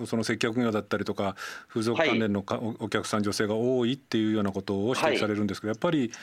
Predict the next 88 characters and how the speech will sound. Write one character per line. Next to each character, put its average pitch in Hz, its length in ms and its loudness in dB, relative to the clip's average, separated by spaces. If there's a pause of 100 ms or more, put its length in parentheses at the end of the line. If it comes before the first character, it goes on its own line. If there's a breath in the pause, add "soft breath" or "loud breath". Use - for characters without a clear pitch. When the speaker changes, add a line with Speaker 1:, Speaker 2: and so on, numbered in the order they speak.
(300 loud breath)
Speaker 1:
そ - 160 0
う 123 40 2
な 110 80 2
の 101 80 0
か、 113 100 0
そ 175 80 2
れ 175 40 2
と 190 80 2
も 156 80 2
も 147 100 2
っ - 20 -4
と - 100 0
幅 113 160 2
広 117 260 2
い 90 40 -2
女 95 120 -4
性 101 160 -2
が 92 320 -4
い - 40 -6
ら 95 80 0
っ - 20 -2
し - 60 -4
ゃ 98 40 -4
っ - 40 -8
て - 80 -6
る 80 80 -8
ん - 20 -8
で 78 80 -12
す - 100 -14
か？ 82 140 -10 (540)
Speaker 2:
幅 208 180 2
広 226 180 4
い 165 40 -2
と 131 80 2
思 104 80 4
い 101 40 2
ま 98 120 2
す - 100 -6
ね。 90 200 -2 (160)
た 117 120 4
だ、 156 120 4
Speaker 1:
あ - 40 2
ー。 101 220 -2 (320)
Speaker 2:
比 - 200 0
率 233 240 -2
で 240 140 2
い 226 80 0
く - 80 -4
と、 180 580 2
あ 117 160 2
の、 98 320 2
若 135 220 2
い 160 60 4
お 107 100 2
客 101 140 0
さ 104 140 0
ん 101 60 -4
っ - 40 -10
て 202 100 0
い - 20 2
う 214 40 2
の 185 60 4
は 107 80 4
や 95 60 2
っ - 80 -6
ぱ 110 120 2
り 95 260 0
今 117 220 2
も 95 120 2
昔 92 320 0
も 180 140 0
変 139 100 4
わ 113 60 2
ら 107 100 2
ず 104 80 0
多 104 80 4
い 92 60 -2
と 87 80 -4
思 80 80 -2
い 73 60 -6
ま 73 100 -4
す。 - 160 -16 (140)
Speaker 1:
な 117 160 2
る 104 80 0
ほ 98 100 -2
ど。 87 180 -2
Speaker 2:
た 185 100 4
だ、 131 260 0